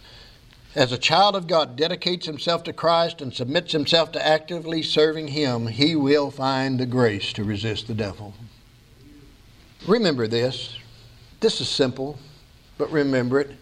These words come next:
The sheep cannot fight the wolf. The shepherd can. And only the shepherd can defeat the wolf. May we learn to depend upon Lord Jesus Christ,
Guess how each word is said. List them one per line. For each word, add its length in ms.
The 160
sheep 540
cannot 480
fight 300
the 80
wolf. 460
The 80
shepherd 420
can. 380
And 180
only 320
the 100
shepherd 400
can 160
defeat 420
the 80
wolf. 420
May 180
we 180
learn 260
to 100
depend 420
upon 480
Lord 260
Jesus 320
Christ, 600